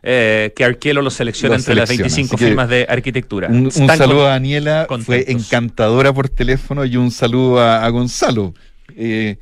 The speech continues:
Speaker 2: y elegí tres proyectos, la casa H R, que es la casa de Daniela en Las Condes, en un terreno súper difícil. Es un terreno con forma de L inclinada, muy estrecho, o sea, es como una, una pequeña calle de entrada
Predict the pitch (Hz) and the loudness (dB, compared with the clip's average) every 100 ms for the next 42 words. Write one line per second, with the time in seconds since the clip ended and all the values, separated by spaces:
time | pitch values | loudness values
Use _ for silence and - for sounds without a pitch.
0 | - - - - 147 147 143 165 165 170 | -20 -20 -20 -2 0 2 0 -2 -2 -2
1 | - 165 117 - - 127 117 135 135 143 | 0 -2 -2 -4 -6 -2 0 0 -2 -2
2 | 131 131 - 135 123 123 127 123 113 110 | 0 -2 -2 0 0 0 -2 -2 0 0
3 | 104 98 110 101 98 101 90 98 95 - | -2 -4 -2 0 0 -2 -2 -4 -6 -4
4 | 98 87 92 127 - - - - 123 120 | -4 -4 -6 -8 -12 -20 -20 -10 -4 -2
5 | 143 151 - 135 135 147 143 - - 135 | -2 -4 -6 -4 -2 -4 -8 -6 -2 0
6 | 139 135 123 - 107 - 85 80 - - | 0 -2 -6 -6 -8 -6 -10 -12 -20 -20
7 | - 120 131 139 120 127 127 143 131 123 | -6 0 2 2 0 2 2 2 2 -2
8 | 123 - - 139 143 139 123 123 135 143 | -2 -8 -2 0 2 2 2 0 0 -2
9 | - 135 117 - 117 117 139 104 104 190 | -4 -6 -6 -4 -4 0 2 2 0 -4
10 | - - - - - - _ 135 151 202 | -10 -18 -20 -20 -20 -20 _ -2 2 4
11 | 170 135 - - 104 - 151 - 117 110 | 4 0 -2 -4 -4 -6 -8 -4 0 0
12 | - - - 120 143 131 117 110 - - | -2 -12 -8 -6 -2 0 0 -2 -10 -20
13 | - - - 135 131 127 - - 139 131 | -20 -20 -10 -2 0 0 -2 -8 -2 -2
14 | 139 135 147 139 - 151 165 170 160 139 | -2 -2 0 0 2 2 4 2 0 -2
15 | 131 147 156 190 226 | -2 0 2 2 0